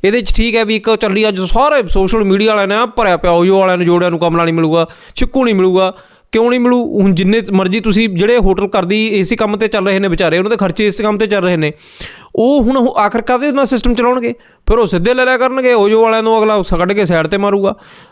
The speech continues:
ਕੁਮੈਂਟ ਕਰਕੇ ਰਾਏ ਜ਼ਰੂਰ ਸਾਂਝੀ ਕਰਿਓ ਵੀ ਓਯੋ ਦੇ ਬੰਦ ਕਰਨ ਨਾਲ ਤੁਹਾਨੂੰ ਕੀ ਲੱਗਦਾ ਵੀ ਇਹ, ਅ, ਅ, ਜਿਹੜਾ ਜੁਗਾੜੀ ਸਿਸਟਮ ਆ ਬੰਦ ਹੋ ਜਾਊਗਾ ਜਾਂ ਫਿਰ ਸੱਚੀਓ ਓਯੋ ਦਾ ਐਡਾ ਪ੍ਰਭਾਵ ਸੀਗਾ ਕਿ ਠੱਲ ਪਊਗੀ?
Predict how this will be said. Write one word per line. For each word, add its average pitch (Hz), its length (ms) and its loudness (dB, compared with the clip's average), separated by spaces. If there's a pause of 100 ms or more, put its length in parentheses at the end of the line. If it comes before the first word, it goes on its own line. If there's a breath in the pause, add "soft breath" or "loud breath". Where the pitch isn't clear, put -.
(180 loud breath)
ਕੁਮੈਂਟ 208 240 0
ਕਰਕੇ 247 220 0
ਰਾਏ 240 140 0
ਜ਼ਰੂਰ 233 180 0
ਸਾਂਝੀ 190 260 0
ਕਰਿਓ 220 200 0
ਵੀ 254 100 0
ਓਯੋ 240 260 2
ਦੇ 262 100 2
ਬੰਦ 233 200 -2
ਕਰਨ 233 180 -2
ਨਾਲ 247 120 0
ਤੁਹਾਨੂੰ 220 240 -2
ਕੀ 233 60 -2
ਲੱਗਦਾ 233 280 0
ਵੀ 226 120 0
ਇਹ, 220 360 2
ਅ, - 0 -
ਅ, 180 720 -2
ਜਿਹੜਾ 190 200 -2
ਜੁਗਾੜੀ 190 300 0
ਸਿਸਟਮ 196 260 -2
ਆ 208 80 0
ਬੰਦ 196 200 -2
ਹੋ 247 80 0
ਜਾਊਗਾ 226 240 -2 (640 soft breath)
ਜਾਂ 220 180 2
ਫਿਰ 247 160 0
ਸੱਚੀਓ 240 480 -2
ਓਯੋ 202 240 2
ਦਾ 226 80 0
ਐਡਾ 202 180 0
ਪ੍ਰਭਾਵ 214 320 0
ਸੀਗਾ 220 420 0 (300 soft breath)
ਕਿ 240 240 -2 (140)
ਠੱਲ 269 280 0
ਪਊਗੀ? 170 360 -4